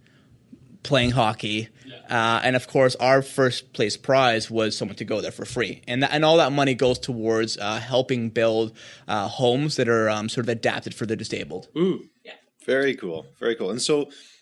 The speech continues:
Speaker 3: like, I mean, it sounds like you have been of the entrepreneurial mind and mindset and spirit for quite a long time.
Speaker 1: <laughs>
Speaker 3: So what are, what are some of those keys? I mean, we can, we'll probably, like, dive in a little bit more
Speaker 1: Mm-hmm.
Speaker 3: into,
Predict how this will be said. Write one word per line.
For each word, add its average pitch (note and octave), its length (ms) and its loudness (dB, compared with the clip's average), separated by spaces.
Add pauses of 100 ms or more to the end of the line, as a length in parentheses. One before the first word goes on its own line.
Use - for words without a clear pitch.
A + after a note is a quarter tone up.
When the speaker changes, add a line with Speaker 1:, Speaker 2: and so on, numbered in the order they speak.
Speaker 3:
like, B2+ 400 -4
I - 40 -6
mean, C#3 160 0
it B2 80 -2
sounds D3+ 320 -2
like A#2+ 160 0
you A#2 240 0
have G#2+ 180 -2
been G2 640 0 (720)
of B2+ 160 -2
the A#2+ 140 -2
entrepreneurial G2 840 -4
mind F#2+ 600 -4
and F#2+ 100 -2
mindset G2 680 -2
and F2 140 -10
spirit A2 600 -4
for G2 100 -10
quite G#2 240 -4
a F#2+ 40 -4
long E2+ 260 -6
time. D2 340 -10 (200)
Speaker 1:
<laughs> - 180 -16
Speaker 3:
So C3+ 180 0
what C#3 140 0
are, F#3+ 120 0
what C#3 140 -4
are - 20 0
some F#3 140 -6
of E3 60 -4
those C#3 180 -2
keys? C3 540 -4
I - 40 -4
mean, B2+ 300 0
we C3 140 -2
can, C3+ 320 -4
we'll A#2+ 180 -2
probably, A2+ 400 -4
like, F2 80 -12
dive F#2 240 -2
in F#2+ 140 -4
a - 20 -6
little F#2 160 -4
bit F#2+ 120 -4
more F#2 180 -2
Speaker 1:
Mm-hmm. F2+ 140 -2
Speaker 3:
into, F2+ 380 -2